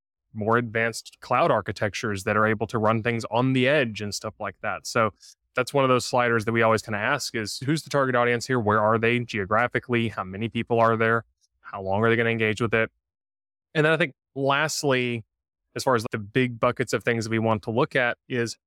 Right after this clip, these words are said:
what work does the software do? Broadly speaking, I look at on one end of the spectrum, there's content delivery. This is what most applications are, even very popular, like Twitter, for example, that is content generation and delivery. People are making things for you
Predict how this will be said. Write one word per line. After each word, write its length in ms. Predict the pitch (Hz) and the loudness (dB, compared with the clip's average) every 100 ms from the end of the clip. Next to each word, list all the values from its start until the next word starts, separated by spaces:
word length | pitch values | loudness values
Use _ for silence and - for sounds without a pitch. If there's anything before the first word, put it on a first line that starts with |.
| _ _ | _ _
what 160 | 123 147 147 | 0 0 0
work 580 | 113 120 147 117 - - | 0 2 2 0 -14 -6
does 180 | 131 104 | -2 -2
the 60 | 113 | 0
software 400 | 120 104 120 110 | 0 0 0 2
do? 340 | 110 98 - _ - | 2 0 -8 _ -4
Broadly 560 | 131 131 139 143 143 | 2 4 4 2 -2
speaking, 540 | 120 - 131 123 131 127 | -2 -2 0 0 0 0
I 80 | 127 | 2
look 180 | 120 117 | 2 0
at 120 | 117 - | -2 -2
on 200 | 120 117 | -2 2
one 200 | 127 127 | 2 2
end 140 | 127 | 0
of 20 | |
the 60 | 113 | -2
spectrum, 400 | - 123 - 117 | -2 -4 -2 0
there's 180 | 104 - - | 0 -2 -8
content 600 | - 117 117 127 123 120 | 0 0 0 -2 -4 -2
delivery. 560 | 107 107 139 160 175 - _ | 0 0 2 0 0 -6 _
This 160 | 147 170 | -2 0
is 120 | 165 | 0
what 140 | 127 120 | 0 -2
most 420 | 110 107 120 - | 0 2 0 -2
applications 680 | 117 - - 120 - 127 120 | -4 -4 -4 -4 -2 0 2
are, 260 | 120 139 - _ | 2 2 -6 _
even 400 | 143 135 135 117 | -4 0 0 0
very 180 | 107 120 | 2 0
popular, 520 | - 120 123 127 127 - | 2 0 2 0 0 -4
like 140 | 101 | -14
Twitter, 340 | - - 110 123 | -6 0 2 2
for 140 | 127 | 0
example, 380 | 117 120 120 131 | 0 0 0 2
that 140 | 117 | 2
is 100 | 123 | 0
content 480 | - 131 127 131 120 | -2 0 0 0 -2
generation 460 | 117 117 117 - 120 | 0 2 2 0 -6
and 60 | |
delivery. 480 | 107 110 101 101 - - | -2 0 0 -2 -8 -4
People 220 | 120 117 | -2 2
are 60 | 117 | 4
making 320 | 113 113 110 | 4 2 0
things 260 | 113 110 107 | 0 0 0
for 220 | 185 180 | 2 4
you 300 | 120 101 | 4 0